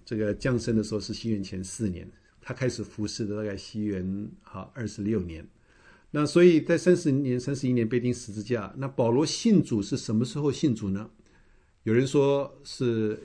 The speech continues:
这个，如果我们看到他信主是在《使徒行传》的第九章，对不对？那第一章到第九章到底过了几年？这个东西有很多的讲法啊，我们不确定，所以我们只是打一个问号。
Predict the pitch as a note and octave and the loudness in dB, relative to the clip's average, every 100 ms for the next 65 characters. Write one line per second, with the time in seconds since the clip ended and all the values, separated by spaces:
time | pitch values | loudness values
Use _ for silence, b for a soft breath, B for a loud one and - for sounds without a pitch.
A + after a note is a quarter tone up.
0 | - - A#2+ G#2+ A#2+ B2 G#2+ A2 A#2+ A#2 | -8 0 2 2 2 2 2 2 -2 -2
1 | A2+ - G2 F#2+ G#2 A2 F#2+ G2 G2 G#2 | -2 -2 -2 -4 -4 -4 -4 -4 -4 -2
2 | G#2+ G#2 F#2+ G2 A2 G2 E2+ A2 G2+ A2 | -2 -2 -2 -2 -4 -4 -2 -2 -2 -2
3 | A#2 - b b b b - D3 C3+ F3+ | -2 -2 b b b b -4 -4 0 0
4 | D#3+ D3 C#3 - D3+ D3 C#3 C#3+ D3 A#2+ | 4 2 0 -2 0 2 0 0 0 0
5 | A2 A#2+ A#2+ - _ _ _ D3 A#2+ G2 | 0 0 -2 -8 _ _ _ -2 0 -2
6 | - C#3 G#2+ - A2 F#2 F2 F2 F#2+ - | 2 2 2 0 -4 -4 -4 -8 -12 -20
7 | - - - B2+ A#2+ A2+ A#2 A2+ A#2 G#2+ | -20 -12 2 4 4 0 -2 -2 -2 -6
8 | G#2 G2+ G#2+ G2 - _ _ A2+ G2+ A2 | -4 -6 -6 -8 -12 _ _ -6 -6 -6
9 | F#2 F#2 G2 b b b - A2+ B2 C3+ | -10 -10 -16 b b b -4 -2 -2 2
10 | D3 C3+ A#2+ - - B2 A2 G#2 G#2+ G#2+ | 4 4 0 -2 -2 2 2 2 -2 -6
11 | - G2+ F#2 G2+ G2 A#2+ F#2 - G#2 | -10 -10 -8 -8 -4 -4 -6 -10 -12